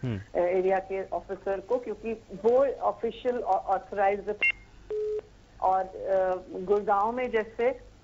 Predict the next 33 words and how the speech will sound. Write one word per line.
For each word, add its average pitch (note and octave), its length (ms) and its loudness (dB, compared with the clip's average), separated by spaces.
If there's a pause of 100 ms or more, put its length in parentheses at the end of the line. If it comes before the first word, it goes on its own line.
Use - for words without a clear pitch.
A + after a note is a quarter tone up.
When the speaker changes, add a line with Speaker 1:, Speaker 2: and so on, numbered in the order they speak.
(320)
Speaker 2:
अ, F#3+ 220 2
deputy G3+ 380 0
commissioner's A#3+ 680 -2
office A#3 540 -2
is G3+ 60 -8
authorized G#3+ 800 2
for A3+ 100 2
all F3 200 4
these F3 420 -8
things। D3 200 -12
Speaker 1:
हम्म। A2+ 160 -2 (400)
Speaker 2:
तो A#3+ 340 4
ये A3+ 340 0
अगर A#3+ 320 2
सीधा A#3 380 -2
भी C4 160 -4
यहाँ A#3+ 220 -4
mail A#3 280 0
करेंगे A#3 420 0
तो C4+ 180 0
मुझे A3+ 260 -2
लगता A3 320 0
है A#3 200 2
कि B3 160 -10
कुछ - 280 -8
ना A3+ 60 0
कुछ A#3+ 180 -2
सॉल्यूशन G#3+ 640 -4
निकलेगा। G3 600 -2 (400)
ये G#3 100 -2
online A#3 580 0
जाके G#3 320 2
इस B3+ 80 -4